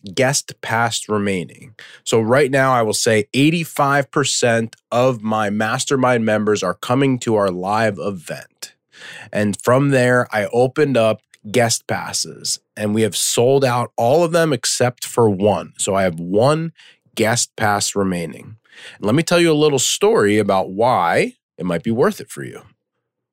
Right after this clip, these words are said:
We had a new member join our course, and with the sales and marketing that we talked about within the first two weeks of the course, he came on and said that he just was able to get a patient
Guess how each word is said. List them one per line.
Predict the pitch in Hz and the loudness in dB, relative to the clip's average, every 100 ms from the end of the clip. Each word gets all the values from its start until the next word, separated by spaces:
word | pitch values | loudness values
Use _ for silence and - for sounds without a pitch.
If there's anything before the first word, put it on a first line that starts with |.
| - | -4
We | 120 | 0
had | 113 120 | 4 4
a | 120 | 4
new | 110 151 | 4 4
member | 156 131 135 120 | 4 4 4 0
join | 95 117 123 135 123 - | 0 2 4 2 0 -2
our | 110 113 110 _ | 0 2 0 _
course, | - 117 98 - - - - - _ | -2 0 0 -2 -4 -4 -6 -12 _
and | 113 110 113 | 0 2 2
with | - | 0
the | 107 | -2
sales | - - 127 156 147 | 0 2 2 2 2
and | 139 | 2
marketing | 117 117 123 123 120 113 | 2 2 0 0 0 0
that | 107 - | -2 -4
we | 110 120 | -4 -4
talked | - 107 107 | -2 -2 -2
about | 110 104 107 | -2 0 0
within | 95 98 104 | -2 -6 -6
the | 92 | -8
first | - 120 139 - - | -2 0 0 -2 -6
two | 151 135 | -2 0
weeks | 120 113 | -2 -2
of | 127 113 | -4 -4
the | |
course, | 104 - 95 92 - - - _ | -6 -2 -2 -2 -4 -10 -18 _
he | - 123 | -4 -4
came | - 135 127 | 0 0 2
on | 113 110 110 | 2 2 0
and | 101 | -2
said | - - 107 107 107 | -2 0 0 0 0
that | 95 - | -4 -4
he | - 117 | -2 -2
just | 120 104 117 113 | 0 0 0 0
was | 117 107 | 0 2
able | 104 101 | 2 0
to | 98 | -4
get | 78 107 | -2 0
a | 117 | 0
patient | - 110 107 123 | 0 -2 -2 -4